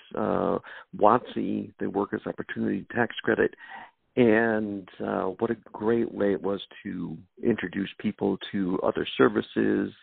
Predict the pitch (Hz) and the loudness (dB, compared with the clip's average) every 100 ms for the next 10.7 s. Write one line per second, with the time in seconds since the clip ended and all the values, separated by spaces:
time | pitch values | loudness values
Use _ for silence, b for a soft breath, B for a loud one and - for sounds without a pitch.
0 | - 95 82 78 85 80 85 - 82 - | -8 -2 0 0 -4 -6 -8 -8 -8 -6
1 | - 82 - 147 - 101 82 87 82 78 | -4 -4 2 2 2 0 0 2 2 2
2 | 85 - 90 - - - 117 - _ - | 0 -4 -10 -8 -6 -2 -2 -4 _ -4
3 | 104 98 98 - B B B B B 117 | 0 0 -4 -12 B B B B B 2
4 | 113 98 101 120 - 101 92 - 101 113 | 4 6 6 6 4 6 4 2 2 4
5 | 139 165 139 120 - - 113 - 135 143 | 4 4 4 2 -2 -2 -4 2 4 4
6 | 143 - 110 101 90 90 - - 110 101 | 4 -2 -2 0 0 -2 -8 -6 -4 -2
7 | 98 - B B B - 165 180 143 131 | -4 -6 B B B 6 8 6 4 -2
8 | 123 - 185 131 107 - 123 110 - 170 | -6 -6 -4 -2 -2 -2 -2 -2 -2 -4
9 | - 139 107 107 104 101 110 - 110 101 | -2 -2 0 0 0 0 -2 -4 -2 -2
10 | 104 101 - 101 98 107 | -4 -6 -6 -4 -2 -4